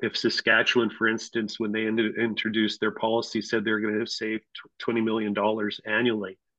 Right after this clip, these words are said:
um, where is that money going? Um, so that's a really, um, important part of our work. So, um, our, our efforts,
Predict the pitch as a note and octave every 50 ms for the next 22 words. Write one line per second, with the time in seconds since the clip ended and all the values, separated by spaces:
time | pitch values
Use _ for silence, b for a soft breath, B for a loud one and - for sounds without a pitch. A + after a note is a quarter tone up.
0 | _ _ _ _ _ _ - G#2 G#2+ G#2 G#2 G#2+ A2 - _ - A2+ A2+ A2 A2
1 | A2+ A2 G#2 - - A2 G2+ G#2 G#2 G#2+ G#2 G#2+ G#2 G2+ F#2+ - G2+ G2 A2 A#2
2 | A2 F#2 - - _ _ _ _ _ _ _ _ _ _ _ _ _ _ _ _
3 | - G#2+ G#2+ G#2 G#2 G#2 G2+ G#2+ - - - - C3+ A#2+ B2 B2+ B2+ - E3 D#3+
4 | D#3 D#3 D3+ D3+ C#3 C#3 B2+ A2+ - _ - B2 A#2 A2+ A2 G#2+ G#2+ A2 A#2 -
5 | _ _ - B2+ A#2 A2+ - - D3+ C#3+ C#3 C3 - - C#3 B2+ B2+ C3 A#2 A#2+
6 | A2+ A2 G#2 A2 A#2 A#2 A#2 A2 G2+ - - - - B2 A2+ A2 G#2+ G#2 F2+ _
7 | _ _ _ _ _ _ _ _ _ _ _ _ _ _ _ _ - - - -
8 | A#2+ A2 A2 G#2+ G#2 G#2+ G#2 - A#2+ C3 C3+ C#3+ C#3+ C#3+ C3+ A#2 - - _ _
9 | _ _ _ _ _ - C3 C3 C3 B2+ B2 C3 C3 - - E3 D#3 D#3 - -
10 | - - - -